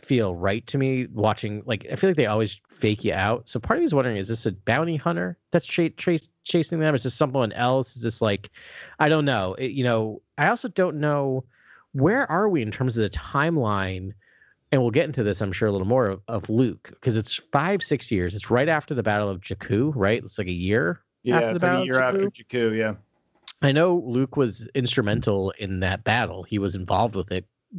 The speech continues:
Speaker 1: quite, like,
Speaker 2: Yeah.
Speaker 1: like, literally in a gigantic way. Um, and I, and I feel like, I, but he, I don't, I feel like he's on his quest right now, right? Isn't
Speaker 2: Yeah, I
Speaker 1: this,
Speaker 2: think he's
Speaker 1: he's on his
Speaker 2: probably
Speaker 1: mission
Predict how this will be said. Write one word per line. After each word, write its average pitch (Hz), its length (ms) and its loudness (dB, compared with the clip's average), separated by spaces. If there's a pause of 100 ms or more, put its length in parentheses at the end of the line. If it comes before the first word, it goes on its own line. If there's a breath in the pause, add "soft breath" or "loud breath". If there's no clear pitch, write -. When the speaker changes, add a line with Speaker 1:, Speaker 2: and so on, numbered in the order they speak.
Speaker 1:
quite, 98 280 2 (380)
like, 95 180 -4 (380)
Speaker 2:
Yeah. 107 260 0
Speaker 1:
like, 104 160 -4 (140)
literally 110 440 0 (420 soft breath)
in 104 100 2
a 95 100 2
gigantic 110 640 0
way. 104 360 0 (540 loud breath)
Um, 101 600 0 (100)
and 113 140 0
I, 113 160 -2
and 123 120 -2
I 117 100 0
feel 175 240 0
like, 117 460 0 (800 soft breath)
I, 127 120 2
but 151 240 2
he, 165 200 -4
I - 100 -4
don't, 226 280 -4
I - 60 -2
feel 254 120 2
like 277 80 0
he's 170 140 2
on 131 100 4
his 92 160 -6
quest - 580 -2
right 85 220 -4
now, - 220 -10
right? 110 200 0
Isn't 120 160 2
Speaker 2:
Yeah, 113 80 0
I 117 40 -2
Speaker 1:
this, 117 100 -6
Speaker 2:
think 151 140 2
he's 151 160 2
Speaker 1:
he's - 60 -4
on 143 160 4
his 139 80 0
Speaker 2:
probably 131 160 -2
Speaker 1:
mission 123 240 -2